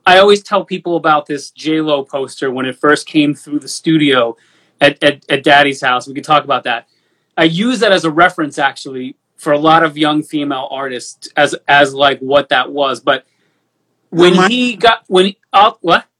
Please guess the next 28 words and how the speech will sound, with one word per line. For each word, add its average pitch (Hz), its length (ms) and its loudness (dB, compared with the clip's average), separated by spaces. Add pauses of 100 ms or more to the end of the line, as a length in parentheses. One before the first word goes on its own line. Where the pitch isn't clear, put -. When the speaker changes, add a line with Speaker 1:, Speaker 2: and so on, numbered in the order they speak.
(360)
Speaker 2:
What's 135 260 -4
the 180 80 -2
poster? 170 400 -4
I 107 80 -2
don't 107 120 -8
remember. 107 420 -10
Speaker 1:
There 285 120 -2
was, 262 140 0
like, 269 120 0
a 208 80 -8
poster 208 420 -2
of 196 120 -2
her 185 420 0 (340)
on, 180 140 0
like, 165 120 -4
a 156 60 -4
bed 180 260 -4
or 165 160 0
on 156 60 -2
a 156 40 -6
couch, 170 540 0
like, 151 220 -2
in 156 80 -4
these 151 180 -2
little 160 260 -2
bo-, 175 260 -10
like, 151 200 4
little 151 320 0